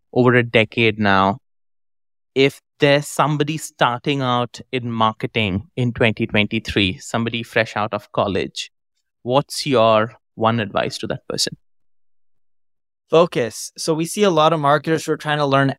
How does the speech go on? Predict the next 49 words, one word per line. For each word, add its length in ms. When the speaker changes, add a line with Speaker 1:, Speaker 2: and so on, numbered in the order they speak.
Speaker 2:
everything, 600
S 240
E 160
O, 320
Speaker 1:
Mm-hmm. 100
Speaker 2:
pay-per-click 340
advertising 480
on 200
Google 760
and 260
Bing, 680
and 160
then 180
get 160
really 300
good 220
at 160
Instagram 760
ads, 480
and 140
then 120
re-, 140
get 160
really 220
good 100
at 80
organic 540
social, 680
and 100
get 220
good 120
at 140
video 540
S 340
E 160
O, 200
or 200
email 300
marketing, 580
or 140
conversion 460
rate 100
optimization. 720
You 100
don't 140
have 160
to 100
know 160
everything. 460